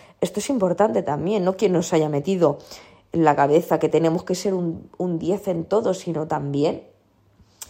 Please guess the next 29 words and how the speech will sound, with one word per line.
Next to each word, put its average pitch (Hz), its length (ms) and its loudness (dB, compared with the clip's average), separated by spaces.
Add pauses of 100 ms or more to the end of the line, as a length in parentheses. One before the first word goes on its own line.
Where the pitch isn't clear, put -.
(480)
estos, 180 640 -2
estos, 180 500 -2
est-, - 320 -6
estos 175 400 -6
miedos 190 460 2
que 175 160 0
tú 160 120 0
dices, 165 600 2
eh, 143 260 2 (240)
"¿en 170 140 -4
qué 180 80 4
momento 247 320 4
de 226 80 6
mi 208 160 2
vida 262 420 2
he 156 80 -4
empezado 214 400 2
yo 196 100 4
a - 40 4
tener 180 220 -2
este 170 240 -2
miedo? 95 460 -8
Si, - 260 -6
si 147 180 -8
yo 160 120 -2
nunca 220 240 -2
he - 20 -4
sido 160 200 -8
así". 127 360 -10